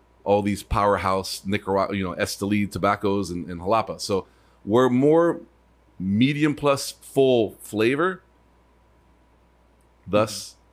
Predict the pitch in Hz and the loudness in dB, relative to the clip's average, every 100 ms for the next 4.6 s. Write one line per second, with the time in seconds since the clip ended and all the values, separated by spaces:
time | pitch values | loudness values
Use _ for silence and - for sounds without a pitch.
0 | _ _ _ _ - 98 101 98 101 95 | _ _ _ _ -8 -2 0 0 -2 -4
1 | 90 - 113 104 80 - _ - 95 - | -8 -6 -6 -6 -10 -16 _ -12 -10 -8
2 | 101 104 104 - 101 - 113 101 - 156 | -6 -4 -6 -6 -6 -4 -2 -2 -2 -2
3 | 127 107 - _ _ _ _ _ _ - | 0 -2 -8 _ _ _ _ _ _ -14
4 | - - 143 147 - | -12 -4 -2 -2 -4